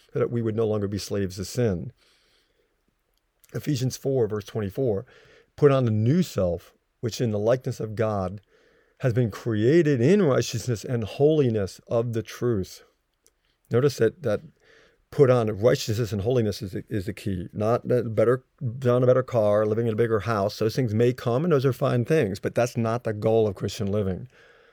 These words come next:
Second Corinthians five seventeen, "Therefore, if anyone is in Christ, he is a new creature. The old things passed away. Behold,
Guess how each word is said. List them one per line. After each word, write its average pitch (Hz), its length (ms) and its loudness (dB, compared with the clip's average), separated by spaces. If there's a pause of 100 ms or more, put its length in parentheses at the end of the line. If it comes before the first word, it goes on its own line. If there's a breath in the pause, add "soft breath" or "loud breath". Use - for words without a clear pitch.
(640 soft breath)
Second 127 340 6
Corinthians 123 400 2
five 113 320 2
seventeen, 110 560 -2
"Therefore, 127 400 2
if 104 80 -6
anyone 139 420 -2
is 123 240 -2
in 104 160 -2
Christ, 107 600 -4
he 123 200 -2
is 123 180 0
a 170 120 2
new 117 200 4
creature. 208 560 -4
The 120 140 -6
old 143 420 -2
things 139 320 -2
passed 113 440 -4
away. 95 500 0 (380 soft breath)
Behold, 95 640 -2